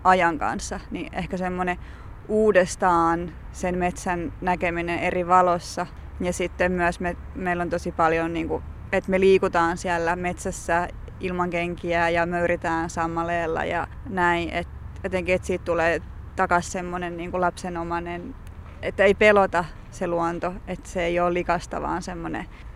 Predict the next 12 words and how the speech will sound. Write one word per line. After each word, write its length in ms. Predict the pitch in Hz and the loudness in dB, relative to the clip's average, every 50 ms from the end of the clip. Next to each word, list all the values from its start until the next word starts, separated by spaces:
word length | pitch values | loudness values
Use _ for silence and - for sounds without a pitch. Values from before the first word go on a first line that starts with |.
| - - | -10 -8
että 180 | 190 180 - - | -8 -8 -8 -8
sinne 300 | - - 185 180 175 165 | -6 -4 -2 -2 -2 0
voi 140 | 165 170 170 | 0 0 2
mennä 180 | 170 170 170 175 - | 0 -2 -4 -4 -4
pyörimään 600 | - 175 170 165 170 175 170 165 165 160 165 165 | 0 2 2 4 2 0 0 -2 -2 -2 -2 -2
ja 100 | 170 175 | -4 -4
semmonen 320 | 151 - 190 190 196 208 196 | -4 -2 -2 0 0 2 2
ehkä 380 | 190 185 - 156 - - - - - | 0 2 2 2 2 2 0 -4 -2
into 440 | - 233 220 220 214 208 180 190 180 | 2 2 4 4 4 4 4 2 2
mennä 360 | 180 180 180 180 180 175 180 | 4 4 2 2 2 -2 -4
sinne. 400 | 175 - - 196 175 170 165 175 | -4 -4 -6 -6 -4 -2 -2 -2
Et 140 | 180 - | -2 -4